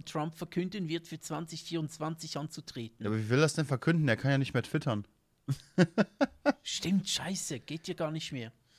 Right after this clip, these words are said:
Speaker 1: Das stimmt, ja, ja, absolut richtig, genau. Kann er gar nicht. Okay, diese Gefahr ist gebannt.
Speaker 2: <laughs>
Speaker 1: Ist okay, das ist schon mal positiv.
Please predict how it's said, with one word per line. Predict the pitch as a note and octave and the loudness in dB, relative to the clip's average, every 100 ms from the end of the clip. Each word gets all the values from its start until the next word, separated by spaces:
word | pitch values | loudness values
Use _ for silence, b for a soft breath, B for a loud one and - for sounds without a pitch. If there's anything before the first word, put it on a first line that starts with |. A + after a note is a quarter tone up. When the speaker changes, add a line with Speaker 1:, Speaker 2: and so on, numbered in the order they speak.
| b b b b b _ _ _ _ _ _ _ | b b b b b _ _ _ _ _ _ _
Speaker 1:
Das | - C#3+ - - - | -8 -6 -6 -6 -8
stimmt, | - - D3 - - | -8 -4 -4 -6 -10
ja, | - - - | -10 -12 -10
ja, | - | -10
absolut | - B2 - A#2+ | -10 -12 -14 -14
richtig, | A2+ - - - | -16 -16 -16 -14
genau. | B2+ A#2+ A#2+ _ b b b _ | -10 -10 -10 _ b b b _
Kann | C3+ | -8
er | C#3 | -4
gar | C#3 | -4
nicht. | C3 - - | -4 -4 -2
Okay, | D3 B2 A2+ | 0 0 -2
diese | - D#3+ F3 | -6 -10 -6
Gefahr | - - C3+ | -4 -2 -2
ist | C#3 | -2
gebannt. | - A#2 C#3 A3+ - - | -6 0 0 0 -6 -16
Speaker 2:
<laughs> | B B B - | B B B -18
Speaker 1:
Ist | G2+ - | -16 -14
okay, | - B3 C4+ - | -6 -4 -4 -4
das | F3+ | -4
ist | F#3 | -4
schon | - E3+ | -2 0
mal | E3+ | 0
positiv. | - D3 - B2 A#2+ - - | 0 -4 -4 -10 -12 -14 -20